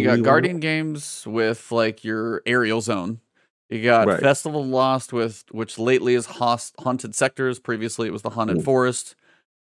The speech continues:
Speaker 1: Um, we've got this event for the Dawning, which is, you know, bacon cookies. Snowballs, I will say, are a nice thing, nice addition, just because of the stasis freezing and,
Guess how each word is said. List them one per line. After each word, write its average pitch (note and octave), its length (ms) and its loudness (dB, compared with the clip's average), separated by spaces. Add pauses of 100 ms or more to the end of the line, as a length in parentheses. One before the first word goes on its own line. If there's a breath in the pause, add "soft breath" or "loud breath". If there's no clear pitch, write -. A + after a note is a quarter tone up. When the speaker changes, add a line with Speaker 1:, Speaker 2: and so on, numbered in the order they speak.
Speaker 1:
Um, G#2+ 600 -2 (260)
we've A2 240 -4
got G#2 300 0
this C#3+ 240 0
event C#3 320 -6
for C3 100 -10
the A2 120 -8
Dawning, B2+ 500 -2
which A#2 220 -10
is, A2 380 -10 (220)
you A#2+ 120 -12
know, A2 240 -10
bacon A2+ 340 -4
cookies. A2+ 640 -8 (400 soft breath)
Snowballs, F#3 640 4
I F#3+ 100 6
will F3 200 0
say, F#3+ 240 -2
are F3+ 100 2
a C#3+ 80 0
nice B2+ 300 -2
thing, C3+ 500 -2
nice A#2+ 300 -2
addition, A2+ 680 -4
just A#2 220 -8
because A2 320 -4
of G#2 140 -6
the G#2 80 -6
stasis A2+ 500 -4
freezing A2+ 560 -4
and, F#2+ 240 -8